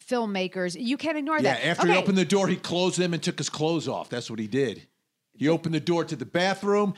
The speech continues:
Speaker 2: and then when the actress got in there, he closed the door, took his clothes off.
Speaker 1: Well,
Speaker 2: That's
Speaker 1: not
Speaker 2: what
Speaker 1: ac-,
Speaker 2: he
Speaker 1: not
Speaker 2: did.
Speaker 1: according to Claudia Salinas.
Speaker 2: Yeah,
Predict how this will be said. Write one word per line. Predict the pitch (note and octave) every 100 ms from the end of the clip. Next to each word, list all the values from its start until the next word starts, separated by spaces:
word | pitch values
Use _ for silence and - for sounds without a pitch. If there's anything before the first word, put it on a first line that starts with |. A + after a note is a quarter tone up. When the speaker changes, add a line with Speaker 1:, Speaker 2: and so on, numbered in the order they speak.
| -
Speaker 2:
and | C3+
then | D3 D3
when | C#3+
the | C#3 D3
actress | D3+ D#3 C#3+
got | D#3 D3
in | G3+
there, | G#3 F#3+
he | E3+
closed | - D#3 F3 E3
the | D3
door, | D#3+ D#3+
took | D3+ D#3
his | C#3
clothes | - C3 B2 G2+
off. | C3+
Speaker 1:
Well, | A3+
Speaker 2:
That's | D#3
Speaker 1:
not | A#3+ B3
Speaker 2:
what |
Speaker 1:
ac-, | C4
Speaker 2:
he | A#3
Speaker 1:
not | A#3+ B3
Speaker 2:
did. |
Speaker 1:
according | B3 B3 A3+
to | A3+
Claudia | A3 G3+ G3
Salinas. | E3+ E3 D3 A2 - -
Speaker 2:
Yeah, | D2 C2+